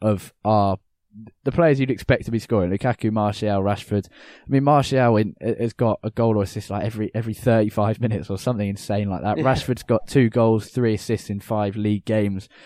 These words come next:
Speaker 1: Lukaku's got seven league goals in seven league games. It's just, it's what you used to expect from United's best players, but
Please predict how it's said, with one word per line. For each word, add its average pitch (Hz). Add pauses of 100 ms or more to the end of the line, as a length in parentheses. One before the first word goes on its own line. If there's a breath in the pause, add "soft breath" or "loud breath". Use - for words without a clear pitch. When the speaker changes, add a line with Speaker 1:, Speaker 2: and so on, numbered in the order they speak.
(240 soft breath)
Speaker 1:
Lukaku's 117
got -
seven 110
league 107
goals 107
in 101
seven 104
league 101
games. 104
It's 110
just, - (840 loud breath)
it's 143
what 170
you 139
used 147
to 139
expect -
from 117
United's 104
best 98
players, 87
but 95